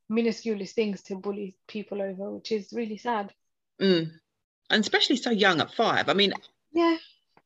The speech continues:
Speaker 2: I was expecting
Speaker 1: Yeah.
Speaker 2: thirteen, if I'm honest. And then when you said five, I was like, "Oh."
Speaker 1: Yeah, no. 'Cause my sister, she's in this, um,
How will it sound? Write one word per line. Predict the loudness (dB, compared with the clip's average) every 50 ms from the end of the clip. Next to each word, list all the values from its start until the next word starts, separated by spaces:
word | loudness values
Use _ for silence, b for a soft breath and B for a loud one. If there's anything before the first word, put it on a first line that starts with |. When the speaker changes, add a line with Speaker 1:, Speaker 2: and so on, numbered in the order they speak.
| _ _ _
Speaker 2:
I | 4
was | 4 4 4
expecting | 0 0 0 0 0 0 -4 -2
Speaker 1:
Yeah. | 2
Speaker 2:
thirteen, | 2 2 2 2 2 0 0 0
if | -2 -6
I'm | -6 -6
honest. | -6 -8 -8 -10 -10 -4 0
And | 2 2
then | 4 4
when | 4
you | 4 4
said | 0 -4 -4
five, | 0 0 2 2 2
I |
was | 0 -2
like, | -4 -8 -6
"Oh." | -8 -4 -4 -4 -4 -4 -8 -16 _ _
Speaker 1:
Yeah, | -6 -4 -4 -4 -4
no. | -4 -2 -2 -2 -2 -2 -4 -6 -10 -14 B B B B B _
'Cause | 0 2 2 2 0 -4
my | -6 -8 -6 -2 0 2 2 2 2
sister, | 2 2 0 0 0 -4 -4
she's | -4 -2 -6 -4 -2
in | -2 -2 -2
this, | -2 -4 -4 0 0
um, | 2 2 2 -2 -4 -4